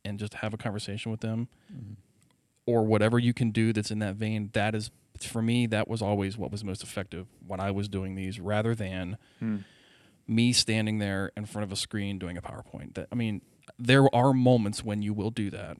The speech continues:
Speaker 1: right? I mean,
Speaker 2: Yeah.
Speaker 1: that's just part of it. I'm not saying that's bad, but
Speaker 2: Hmm.
Speaker 1: for the engagement piece,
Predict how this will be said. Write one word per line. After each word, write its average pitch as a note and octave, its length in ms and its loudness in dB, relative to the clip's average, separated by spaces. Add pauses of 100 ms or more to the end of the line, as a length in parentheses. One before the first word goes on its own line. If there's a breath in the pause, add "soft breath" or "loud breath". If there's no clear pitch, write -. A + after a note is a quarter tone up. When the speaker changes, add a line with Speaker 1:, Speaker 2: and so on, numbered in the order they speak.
(100)
Speaker 1:
right? G#2+ 180 -10 (100)
I - 40 -6
mean, G#2+ 160 -2
Speaker 2:
Yeah. F#2+ 60 4
Speaker 1:
that's A2 140 -2
just - 160 -6
part G#2 200 -4
of F#2 40 -4
it. F#2+ 80 -4
I'm A2+ 80 0
not G2+ 140 -2
saying A2+ 220 -2
that's A2 160 -2
bad, G#2+ 480 -4
but - 200 -4
Speaker 2:
Hmm. - 80 -6
Speaker 1:
for B2 160 2
the A2+ 140 -4
engagement A#2+ 500 0
piece, F#2+ 340 -8